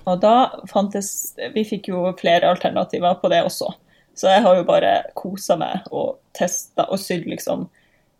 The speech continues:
et, et skikkelig bredt utvalg av ulike ting som jeg gleder meg til å teste for å se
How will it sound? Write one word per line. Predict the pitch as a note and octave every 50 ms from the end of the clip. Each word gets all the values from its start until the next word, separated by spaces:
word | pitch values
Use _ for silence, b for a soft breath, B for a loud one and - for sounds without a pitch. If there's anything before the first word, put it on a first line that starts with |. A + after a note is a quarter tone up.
| _ _ -
et, | F#3 F3+ - _ - - F#3+ F3+ A#3+ - B B B B
et | B3+ A3 -
skikkelig | - - - B3 B3 - - B3 G3 F#3 F#3+ F#3+ F#3+
bredt | G3 C#4 E4+ E4+ - - - -
utvalg | G3+ A#3 C4+ - - B3 G#3+ F3+ F3 E3 -
av | - - G3 G3+ F#3+ F3 D#3+ -
ulike | - F3 F3+ F#3+ G3 F3 - F#3+ -
ting | - - A3+ G#3 F#3+ F#3+
som | - - F#3 F3
jeg | F3+ F3+ E3+ E3+
gleder | G#3 F#3 F3+ G3+ A3+ A3+
meg | G#3 F3 E3+
til | - F3
å | -
teste | A#3 A#3 - - - -
for | _ - F#3
å | - F#3
se | - F#3 F#3